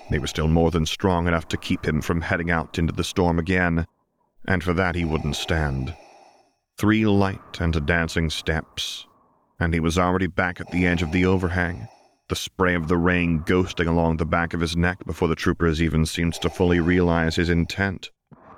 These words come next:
Once they did, A collective wail of protest rose up as several hands reached out to grab him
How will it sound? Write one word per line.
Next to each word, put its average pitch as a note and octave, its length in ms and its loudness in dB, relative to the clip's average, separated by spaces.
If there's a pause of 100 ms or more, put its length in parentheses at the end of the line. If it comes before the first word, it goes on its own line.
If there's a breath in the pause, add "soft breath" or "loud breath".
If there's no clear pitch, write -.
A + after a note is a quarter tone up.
(180)
Once F2 200 0
they F#2 120 0
did, F2+ 400 0 (440)
A F#2+ 80 -2
collective F2+ 380 0
wail E2+ 320 4
of - 180 0
protest F#2+ 560 0
rose E2 300 4
up D#2+ 220 0
as D#2 120 0
several E2+ 380 2
hands F#2+ 460 -2
reached F2+ 300 -2
out F2+ 200 -2
to F2 80 -2
grab F#2 360 0
him E2+ 200 0